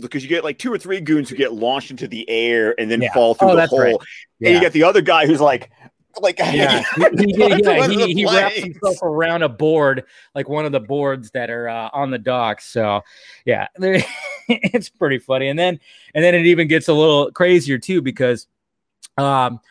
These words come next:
Speaker 2: Batman gets behind, uh, a forklift,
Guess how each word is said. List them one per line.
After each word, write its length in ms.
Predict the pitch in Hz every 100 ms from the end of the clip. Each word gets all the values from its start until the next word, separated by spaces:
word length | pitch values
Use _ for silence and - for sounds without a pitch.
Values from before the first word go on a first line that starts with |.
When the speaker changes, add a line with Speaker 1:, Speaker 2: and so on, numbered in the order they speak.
| _
Speaker 2:
Batman 460 | 180 185 151 131 123
gets 300 | 156 - -
behind, 560 | 143 151 147 143 135 - _ _ _ -
uh, 260 | 123 117 120
a 40 |
forklift, 760 | - 202 180 135 117 107 -